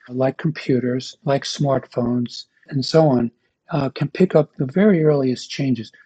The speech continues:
For example, we're developing, as another example, a speech and language consortium that will monitor the speech and language of individuals.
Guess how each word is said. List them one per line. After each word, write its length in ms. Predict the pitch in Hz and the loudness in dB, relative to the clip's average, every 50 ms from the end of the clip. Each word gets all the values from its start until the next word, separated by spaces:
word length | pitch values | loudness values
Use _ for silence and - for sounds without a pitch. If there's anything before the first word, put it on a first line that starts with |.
| _ _ - | _ _ -2
For 140 | - 160 156 | 0 0 0
example, 480 | 147 - 165 160 165 - 156 143 139 | 0 0 0 0 2 4 4 4 4
we're 180 | 143 147 156 147 | 4 2 2 2
developing, 680 | 151 151 131 143 139 139 131 127 - - 127 123 120 - _ _ _ _ _ _ - | 2 0 0 0 0 0 -2 -2 -2 -2 -2 -2 -2 -4 _ _ _ _ _ _ -10
as 160 | 139 123 - | -8 -6 -4
another 380 | 131 127 143 156 165 160 135 123 | -4 0 2 2 4 4 2 0
example, 440 | - - 135 127 123 - 131 120 117 | -2 -2 -4 -4 -2 0 0 0 0
a 60 | - | -2
speech 440 | - - - - 151 147 - - 131 | -6 -6 -2 0 0 0 0 -2 -4
and 140 | 123 120 | -4 -2
language 520 | 120 127 127 127 127 123 120 117 - - - | 0 0 0 0 0 0 0 -2 -4 -8 -12
consortium 800 | - 120 113 - - - 123 123 120 - - - 120 110 107 - _ _ _ | -12 -12 -12 -10 -8 -6 -6 -6 -6 -8 -10 -12 -12 -12 -12 -14 _ _ _
that 220 | - 135 143 156 165 | -4 -4 -2 -2 0
will 280 | 147 147 143 135 127 120 _ _ - | 0 0 0 -2 -4 -8 _ _ -2
monitor 720 | 131 131 147 156 170 180 180 - - - - 127 123 120 | 0 2 2 4 4 4 4 2 0 -4 -4 -2 -2 -2
the 120 | 113 123 | -2 -4
speech 400 | - - - - 160 156 - - | -8 -8 -4 -2 -2 -2 -2 -4
and 160 | 135 127 120 123 | -4 -4 -2 -2
language 480 | 131 139 147 151 139 131 120 - - | -2 -2 -2 -2 -2 -2 -4 -6 -6
of 80 | 110 117 | -4 -2
individuals. 920 | 117 117 110 - 107 117 107 - - - - 110 101 98 - - - | -2 -2 -2 -2 -4 -6 -6 -6 -10 -12 -12 -12 -12 -12 -14 -20 -20